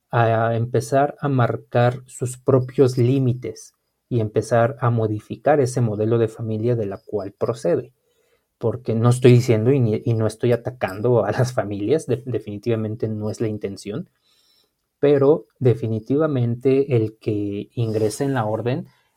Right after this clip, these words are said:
tiene la posibilidad de ir modificando su entorno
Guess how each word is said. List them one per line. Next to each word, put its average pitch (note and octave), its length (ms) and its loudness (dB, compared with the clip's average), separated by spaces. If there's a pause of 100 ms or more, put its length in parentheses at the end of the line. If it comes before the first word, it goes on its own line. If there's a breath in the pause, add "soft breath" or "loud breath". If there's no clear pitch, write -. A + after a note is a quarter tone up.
(160 soft breath)
tiene B2+ 460 0
la G2+ 540 -6 (160)
posibilidad G#2+ 1080 -4
de A#2+ 160 0
ir A#2 200 0
modificando A#2+ 920 -2
su - 280 -8
entorno A#2 680 0